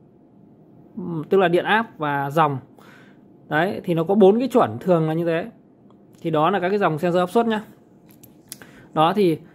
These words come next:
như con này nó có hai dây thì, ờ, nó sẽ cấp nguồn vào một đầu, vào một đầu nó đo.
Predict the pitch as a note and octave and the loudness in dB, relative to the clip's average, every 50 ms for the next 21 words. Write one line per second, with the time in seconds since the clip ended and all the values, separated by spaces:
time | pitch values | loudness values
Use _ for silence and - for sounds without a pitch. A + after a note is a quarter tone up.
0 | - - F3+ F#3 F#3+ F#3 F3+ E3 D#3 D#3+ E3 F3+ F#3+ G3 F#3 F3+ F#3 F#3+ F#3+ F#3 | -6 -4 -2 0 2 2 2 0 0 0 -2 0 2 2 2 4 4 4 4 2
1 | F3+ E3+ E3 D#3+ D#3 D3 C#3+ C#3+ C#3+ C#3+ C#3+ C#3+ D3+ F3 - - - - B3+ B3+ | 2 0 0 -2 -2 -2 -2 -4 -6 -6 -6 -6 -6 -6 -6 -8 -4 -4 -2 -2
2 | A#3+ G#3 F#3 E3+ D#3+ D3+ D3 C#3 - - - - _ _ _ _ _ _ _ _ | 0 2 2 2 2 0 0 -2 -4 -10 -16 -20 _ _ _ _ _ _ _ _
3 | _ - _ _ _ _ - D#3+ D#3+ D#3+ D#3+ C#3+ C#3+ - E3 D#3+ D#3 D3+ D3+ D3 | _ -20 _ _ _ _ -6 -2 0 2 2 0 0 -2 -4 -2 -2 -2 -2 -2
4 | D3+ D3+ D3 D3+ E3 F#3 F#3+ F3+ E3+ | -2 -2 -2 0 0 2 2 2 2